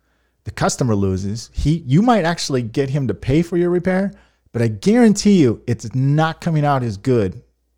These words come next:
if you had the motivation that you should have charged the right price in the first place. Am I right?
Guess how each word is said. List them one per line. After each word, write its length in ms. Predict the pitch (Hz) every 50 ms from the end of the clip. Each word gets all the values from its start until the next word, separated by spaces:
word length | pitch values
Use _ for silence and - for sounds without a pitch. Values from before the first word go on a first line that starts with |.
| _ _ _ _ _ _ _ _ _ _ _ _
if 160 | - 113 -
you 80 | 120 117
had 220 | 107 - 127 113
the 60 | 127
motivation 800 | 117 110 110 107 104 95 85 107 107 110 107 - - 101 95 95
that 200 | 92 90 - -
you 60 | 104
should 220 | 98 - - 120 101
have 100 | 92 -
charged 360 | - - 104 98 95 82 -
the 60 | 98
right 200 | 90 92 92 -
price 300 | - - 98 90 90 -
in 60 | 95
the 60 | 87
first 280 | 82 - 98 92 87 -
place. 420 | - - - - - - - - _ _ _ _ _ _
Am 180 | 107 104 104 107
I 120 | 104 110
right? 300 | 110 104 92 85 113 -